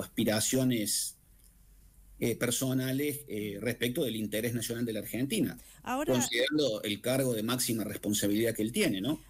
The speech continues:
Speaker 2: Ahora, justamente por eso, este, Ignacio, ¿qué es lo que hay que pensar si, si tenemos en cuenta que España no solamente es uno de los,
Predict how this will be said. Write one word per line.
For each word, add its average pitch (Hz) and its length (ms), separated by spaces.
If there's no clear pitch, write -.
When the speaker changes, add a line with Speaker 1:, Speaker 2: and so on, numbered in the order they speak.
Speaker 2:
Ahora, 302 360
justamente 269 600
por 202 180
eso, 220 380
este, 175 360
Ignacio, 233 600
¿qué 370 100
es 277 80
lo 247 80
que 220 80
hay 226 100
que 233 80
pensar 202 500
si, 208 360
si 175 160
tenemos 208 380
en 185 100
cuenta 208 260
que 185 80
España 214 580
no 277 180
solamente 226 1120
es - 280
uno 214 280
de 196 80
los, - 300